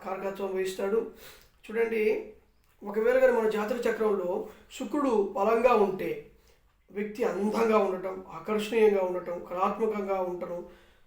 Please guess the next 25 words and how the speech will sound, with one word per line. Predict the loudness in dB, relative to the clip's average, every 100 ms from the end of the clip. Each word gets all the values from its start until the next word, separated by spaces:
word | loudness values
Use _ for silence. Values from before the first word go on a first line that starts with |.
| _
సుఖమైన | -10 -2 0 2 2
విలాసవంతమైన | 0 0 0 4 4 4 0 -2
జీవితాన్ని | -2 -8 -6 -4 -4
అనుభవించటం, | -6 -10 -10 -12 -10 -12 -16 _ _ _ _ _ _ _ _ _ -12
ఆ, | -8 -8 -8 -8 -8 -6 -2
అన్ని | 0
రకాల | 2 2 2 -2 -2 -8
శుక్రుడు | -12 -4 0 0 0
మన | -6 -6
జీవితంలో | -2 -4 -2 -2 0 0
అన్ని | 2
రకాల | 0 0 -2
స-, | -4 -8
అన్ని | -8 0 0
రకాల | 0 -4
సౌందర్యం, | -4 -4 -2 -4 -4 -4 -6 -10
ఆనందం, | -6 -2 0 0 0
ప్రేమ | -2 -4 -2 2 0
మరియు | 0 -4 -4 -6 -10 -20 -20 _
సంపదకు | -12 0 2 2 -2
ప్రతినిధిగా | -6 -8 -8 -8 -8 -10 -12 -12 -10 -6 -4
ఉంటాడు, | -2 -4 -8 -8 -8 -8 -12 -20 -14
ఆ, | -10 -8 -8 -8 -8 -12
ఫ్రెండ్స్. | -8 -8 -8 -14 -20 -20 -20 _ -12
చూడండి, | -2 -2 0 -4 -6